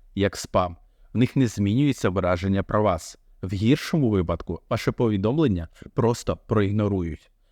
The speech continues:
Відгуки клієнтів — це важлива складова вашої репутації, яка впливає на прийняття рішення про угоду або покупку. В додаток до всього, відгуки з Google карт також індексуються пошуковою мережею Google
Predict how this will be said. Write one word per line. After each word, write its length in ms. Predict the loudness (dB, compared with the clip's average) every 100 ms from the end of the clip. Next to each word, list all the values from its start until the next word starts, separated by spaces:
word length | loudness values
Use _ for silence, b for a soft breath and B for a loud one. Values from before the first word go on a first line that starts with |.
| _
Відгуки 480 | -2 0 2 0 0
клієнтів — 640 | 0 0 2 0 0 -4 -4
це 160 | -2
важлива 480 | 0 0 0 0 0
складова 540 | -2 -4 -2 0 0 0
вашої 440 | 0 -2 -2 -2
репутації, 680 | -2 -2 0 0 -2 -10 -14 _ _ -4
яка 200 | 0 0
впливає 640 | 0 2 2 2 0 0
на 140 | -2
прийняття 560 | 0 0 0 0 0 0
рішення 420 | -2 -2 -2 -2
про 200 | 0 0
угоду 480 | 2 0 0 0 -4 _
або 240 | -6 -2 0
покупку. 540 | -2 -2 -4 -4 -12 -12 _ _ _ -2
В 60 |
додаток 400 | 2 2 2 0
до 100 | 0
всього, 460 | -4 0 0 0 -4 -6
відгуки 520 | -4 0 0 0 -2
з 100 | -2
Google 340 | 0 0 0 0
карт 320 | 0 0 -4 -16 -4
також 460 | -2 0 -2 -4 -2
індексуються 720 | 0 0 -2 -2 -2 0 -2
пошуковою 640 | -2 -6 -6 -2 2 2
мережею 520 | 2 2 0 0 0 2
Google 340 | 0 -2 -4